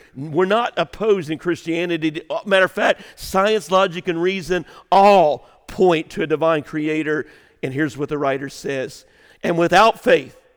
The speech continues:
it is impossible to please him." Wow. Let that sink in this morning. Y'all get it?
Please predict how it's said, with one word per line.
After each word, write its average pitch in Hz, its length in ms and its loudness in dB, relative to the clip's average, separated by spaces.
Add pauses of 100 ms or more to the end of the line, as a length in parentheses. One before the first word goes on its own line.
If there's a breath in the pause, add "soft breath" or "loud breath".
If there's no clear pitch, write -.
(680)
it 170 140 4
is 147 140 0
impossible 175 640 0
to 180 80 2
please 165 400 -4
him." 127 260 -4 (800)
Wow. 127 380 0 (760)
Let 160 160 0
that 156 120 2
sink 156 320 -4
in 160 140 -4
this 156 180 -8
morning. 135 340 -10 (640)
Y'all 147 220 0
get 165 160 2
it? 202 160 0